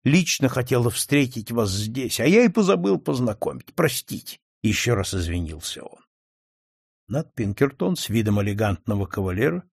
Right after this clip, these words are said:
снял широкополую шляпу и вежливо поклонился. Убитая горем Бетси Рейден, видимо, пробудила в сыщике сожаление. «Господа, я еще раз и серьезно прошу вас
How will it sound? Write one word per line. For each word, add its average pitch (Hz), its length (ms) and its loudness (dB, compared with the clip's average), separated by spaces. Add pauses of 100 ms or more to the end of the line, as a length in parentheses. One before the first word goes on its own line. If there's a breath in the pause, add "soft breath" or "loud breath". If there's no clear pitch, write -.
(320)
снял 123 320 4
широкополую 104 720 -2
шляпу 156 680 -2
и 151 140 4
вежливо 101 500 0
поклонился. - 960 -16 (800)
Убитая 147 480 6
горем 135 460 6
Бетси 135 380 4
Рейден, 180 640 4
видимо, 180 460 4
пробудила 165 640 4
в - 80 -4
сыщике 170 540 -2
сожаление. 101 920 -4 (1040)
«Господа, 117 600 0
я 92 380 0
еще 87 680 -2
раз 127 260 -2
и 98 40 -2
серьезно 107 800 0
прошу 92 360 -8
вас 131 220 -2